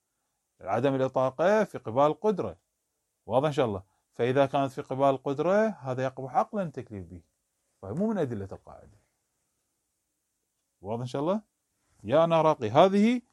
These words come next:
لا تصلح تكون دليل القاعدة، بل هي أصلًا إرشاد علمًا لل-، للشرط ال-،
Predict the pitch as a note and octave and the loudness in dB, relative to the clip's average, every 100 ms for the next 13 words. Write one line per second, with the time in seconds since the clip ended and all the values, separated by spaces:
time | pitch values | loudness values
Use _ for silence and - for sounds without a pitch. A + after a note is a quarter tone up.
0 | _ - C#3 E3+ D#3+ B2+ A#2 B2+ B2+ B2+ | _ -6 -4 -4 -8 -10 -14 -12 -8 -8
1 | D#3+ A#2 - D#2+ E2+ F#2+ C3 D#3 D3 B2 | -8 -10 -14 -14 -16 -6 -4 0 0 0
2 | A2+ D#3 - C3 A#2+ A2+ G#2+ G#2+ D3+ E3 | -2 -4 -4 -8 -6 -8 -10 -6 -2 -2
3 | D#3+ F3 D#3 - _ _ - G#2+ A#2 A2+ | -2 -4 -6 -10 _ _ -12 -6 -4 -4
4 | G#2 A2+ A2 G2+ G2+ G2+ G2+ F#2+ - F3+ | -6 -12 -14 -12 -12 -10 -10 -8 0 0
5 | F3 - F#3 F#3 | 0 -6 -6 -6